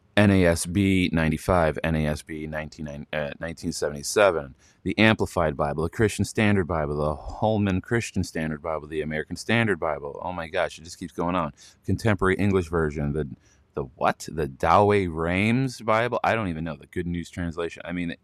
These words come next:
it just goes on and on and on. I mean, there's, like, so many different versions. But I, as I always said, I read out of the New American Bible. And once in a while, I'll dabble into the N S, uh, the N A S B ninety-five. All right, so this is what I was looking for.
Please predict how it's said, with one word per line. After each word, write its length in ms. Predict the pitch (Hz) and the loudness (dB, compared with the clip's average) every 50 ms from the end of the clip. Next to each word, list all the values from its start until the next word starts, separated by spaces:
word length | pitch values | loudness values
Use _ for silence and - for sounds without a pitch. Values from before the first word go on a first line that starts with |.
| _ - | _ -20
it 100 | - _ _ _ | -20 _ _ _
just 200 | - - 113 - | -8 -8 -6 -2
goes 200 | - 123 120 107 | 2 2 4 4
on 160 | 110 104 98 90 | 4 2 2 4
and 80 | 87 | 2
on 100 | 85 82 | 2 0
and 100 | 78 76 | 0 0
on. 140 | 73 71 69 | -2 -4 -4
I 60 | 69 | -6
mean, 100 | 76 76 | -6 -6
there's, 160 | 76 78 80 | -4 -4 -4
like, 160 | 82 71 - - | -4 -6 -6 -8
so 220 | - - 92 87 | -10 -6 -4 -4
many 160 | 85 78 76 | -4 -4 -4
different 260 | 73 76 - 76 73 | -6 -8 -8 -8 -10
versions. 340 | 73 76 71 71 - - - _ | -10 -10 -10 -10 -12 -14 -6 _
But 160 | - 104 - _ _ _ _ - - - - - - - _ _ - - | 2 2 2 _ _ _ _ -20 -20 -20 -20 -20 -20 -20 _ _ 4 6
I, 640 | 92 95 95 98 101 104 104 110 120 120 135 143 - _ _ _ _ _ _ _ _ _ _ _ _ _ _ _ _ - | 8 8 10 8 8 6 4 0 -2 -4 -8 -10 -14 _ _ _ _ _ _ _ _ _ _ _ _ _ _ _ _ -14
as 160 | 80 73 78 | -12 -10 -8
I 120 | 76 76 | -6 -6
always 360 | - - 76 76 80 92 104 | -6 -6 -6 -6 -6 -6 -6
said, 320 | - - - 76 73 71 73 - - - | -8 -10 -10 -10 -10 -10 -12 -14 -14 -12
I 300 | 73 73 73 76 76 - | -12 -10 -10 -10 -12 -12
read 220 | - 80 85 85 78 | -12 -10 -10 -8 -6
out 100 | 78 73 | -6 -6
of 80 | 73 | -6
the 60 | 78 76 | -6 -6
New 180 | 73 71 71 | -8 -8 -8
American 360 | 71 71 71 69 _ - 78 | -8 -8 -10 -10 _ -8 -6
Bible. 420 | 73 76 69 65 - - - - - _ _ _ _ _ _ _ _ _ _ _ _ _ _ _ - | -6 -6 -6 -6 -10 -14 -14 -16 -16 _ _ _ _ _ _ _ _ _ _ _ _ _ _ _ -8
And 120 | - 76 76 | -6 -4 -2
once 180 | 73 69 - | -2 -2 -2
in 60 | 85 | -2
a 40 | 82 | 0
while, 220 | 78 78 78 78 - | 0 2 0 0 0
I'll 140 | - 80 78 | 0 -2 -2
dabble 380 | 73 80 76 73 67 80 80 | 0 0 0 0 0 0 0
into 180 | 78 76 - - | -2 -2 -2 -2
the 260 | 80 78 73 71 - | -2 -2 -2 -2 -2
N 100 | 80 78 | -2 -2
S, 260 | 78 76 - - - - _ - 73 - - | -2 -2 -4 -6 -12 -12 _ -6 -6 -6 -4
uh, 120 | 78 78 | -4 -4
the 180 | 71 78 - - | -4 -4 -2 0
N 100 | 85 85 | 0 2
A 120 | 80 80 78 | 2 2 2
S 160 | 78 - - | 0 -2 -4
B 240 | - - 82 78 76 | -4 -2 -2 0 0
ninety-five. 680 | 73 71 71 71 73 - - 69 67 65 - - _ _ _ - - _ _ _ _ _ - | 0 0 0 -2 -4 -4 -6 -6 -6 -8 -12 -18 _ _ _ -20 -20 _ _ _ _ _ 4
All 80 | 101 | 6
right, 220 | 87 71 - - - | 6 6 4 0 -2
so 120 | - 117 | 0 2
this 180 | 127 139 131 165 | 2 4 4 2
is 100 | 135 135 | 0 2
what 80 | 123 | 4
I 60 | 113 | 4
was 180 | 107 92 82 82 | 4 2 0 -2
looking 220 | 78 - - 78 | -6 -6 -6 -10
for. 340 | - - 67 62 67 - - | -10 -10 -12 -12 -12 -14 -18